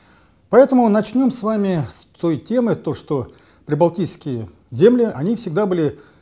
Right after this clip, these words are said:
в центре геополитических интересов России.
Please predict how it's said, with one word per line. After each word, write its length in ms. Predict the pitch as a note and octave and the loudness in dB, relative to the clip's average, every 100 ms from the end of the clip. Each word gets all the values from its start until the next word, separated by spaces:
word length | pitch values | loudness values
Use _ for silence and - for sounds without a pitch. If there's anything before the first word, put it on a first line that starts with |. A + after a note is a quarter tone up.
| - | -10
в 60 | |
центре 360 | - A#3+ G#3 F3 | -2 0 2 0
геополитических 1120 | B2+ F3 F3 F3+ E3+ F3+ - - - C3+ - | 2 0 0 -6 -4 -10 -10 -14 -10 -12 -10
интересов 600 | D3+ B2 C#3+ C#3 - B2+ - | -10 -8 -6 -8 -8 -14 -12
России. 840 | D3 C3+ - - - G#2+ F2 D#2 | -8 -8 -8 -10 -10 -12 -16 -18